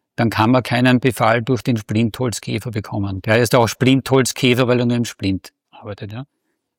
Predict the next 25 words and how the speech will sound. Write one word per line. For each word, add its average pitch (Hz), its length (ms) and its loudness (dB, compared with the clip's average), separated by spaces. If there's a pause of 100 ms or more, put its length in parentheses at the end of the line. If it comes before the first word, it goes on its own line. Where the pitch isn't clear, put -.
(220)
Tatsache 120 500 2
ist 127 240 4
aber 123 200 4
viel, 117 420 2 (580)
viele 123 240 4
Paketböden 123 720 2
haben 107 400 2
einen 123 100 -2
gewissen 107 360 0
Anteil 104 360 -2
Splint, - 500 -8
ja. 113 180 -8 (500)
Jetzt - 180 -2
kann 127 240 2
sein, 131 480 2
dass 139 240 2
das 139 340 2 (360)
schon 135 240 2
im 131 120 4
Lager 127 640 4 (220)
passiert, 147 720 0 (560)
meistens, 147 640 0
sage 151 200 -2
ich 139 120 0
einmal, 160 320 2